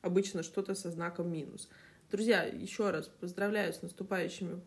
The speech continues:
праздниками. Не знаю, какого числа вы-, вышел наш этот выпуск, но, собственно, желаем, пусть две тысячи двадцать четвёртый год принесёт нам гармонии с самым главным человеком, это с которым нам точно жить всю жизнь, это с собой.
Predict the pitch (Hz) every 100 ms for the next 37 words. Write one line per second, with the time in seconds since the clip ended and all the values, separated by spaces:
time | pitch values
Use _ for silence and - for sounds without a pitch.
0 | - 214 294 262 208 - 165 170 196 190
1 | 170 - 160 156 - - 160 156 170 175
2 | 175 175 226 214 196 196 247 226 170 165
3 | 175 185 185 180 185 190 254 311 214 -
4 | 180 180 202 - 190 185 180 185 - -
5 | - 196 196 185 185 185 - 196 208 202
6 | - 185 180 180 - - 190 - 180 -
7 | 226 254 - - - - 185 180 190 -
8 | 240 214 180 185 190 - 208 185 190 240
9 | 226 190 196 208 190 185 190 185 190 -
10 | 165 - - - - - - - - -
11 | 160 190 190 170 175 208 240 - 185 185
12 | 190 - - 180 165 165 185 202 202 -
13 | 175 170 135